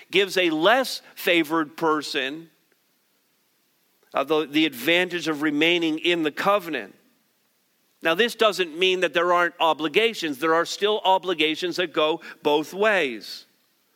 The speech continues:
In the divine covenant with God, there's no doubt that we're still required, the obligations we have are still required to be obedient. We're still required to exercise a faith in the Lord.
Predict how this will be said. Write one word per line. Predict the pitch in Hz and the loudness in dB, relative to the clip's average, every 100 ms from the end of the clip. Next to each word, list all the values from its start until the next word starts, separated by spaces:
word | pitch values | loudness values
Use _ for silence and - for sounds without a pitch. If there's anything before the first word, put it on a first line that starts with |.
| _ _ _ _ _ _ | _ _ _ _ _ _
In | 139 | -2
the | 147 | 0
divine | 156 139 180 220 226 | 0 4 4 4 2
covenant | 170 175 156 165 151 | 2 2 2 -2 0
with | 151 - - - _ 139 | -4 -4 -18 -20 _ -8
God, | 147 180 156 147 165 | 0 4 4 2 0
there's | 156 139 | -6 -2
no | 170 170 | -2 2
doubt | 170 160 | 0 0
that | 165 156 | -2 -2
we're | 156 | -4
still | - 180 | -2 -2
required, | 170 175 - 156 156 170 185 - - | -2 -4 0 2 4 0 -2 -8 -8
the | 143 | 0
obligations | 147 151 151 156 156 143 | 0 0 -2 -4 -4 -4
we | 147 | 0
have | 156 190 | 0 0
are | |
still | 160 165 | -6 -4
required | 160 151 156 156 | -6 -2 0 0
to | 156 | -4
be | 170 | -4
obedient. | 180 151 139 139 170 156 | -4 -2 -4 -2 -4 -4
We're | 143 | -8
still | - 160 165 160 | -4 -4 -4 -6
required | 156 160 170 160 165 165 | -6 -4 0 2 2 0
to | 151 147 - - | -4 -6 -12 -2
exercise | 151 - 170 - 156 156 - - - | -2 -2 -6 -2 0 0 -6 -18 -8
a | - | -8
faith | - 175 170 160 | -2 0 0 -2
in | |
the | 156 | -2
Lord. | 143 135 139 175 | 0 0 2 0